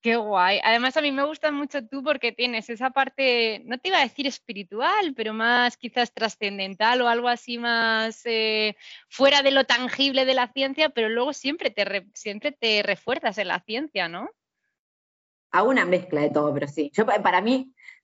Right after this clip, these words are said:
Speaker 2: todo es posible. O sea, yo,
Speaker 1: <laughs>
Speaker 2: depende con quién hablo o depende del tipo de charla que tengo. Si querés que hablemos de teoría conspirativa, yo voy. Extraterrestres,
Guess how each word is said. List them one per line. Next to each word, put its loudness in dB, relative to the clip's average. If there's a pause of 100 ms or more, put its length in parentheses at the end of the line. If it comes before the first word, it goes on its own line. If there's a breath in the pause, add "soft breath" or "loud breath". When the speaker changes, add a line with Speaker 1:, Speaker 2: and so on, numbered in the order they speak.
Speaker 2:
todo 4
es 0
posible. 0
O -20
sea, 0
yo, 4
Speaker 1:
<laughs> 0
Speaker 2:
depende 2
con -2
quién 4
hablo 2
o 2
depende 2
del 2
tipo 2
de 4
charla 2
que 0
tengo. 0
Si -14
querés 2
que 2
hablemos 2
de 4
teoría 4
conspirativa, 2
yo 2
voy. 4 (320 loud breath)
Extraterrestres, 2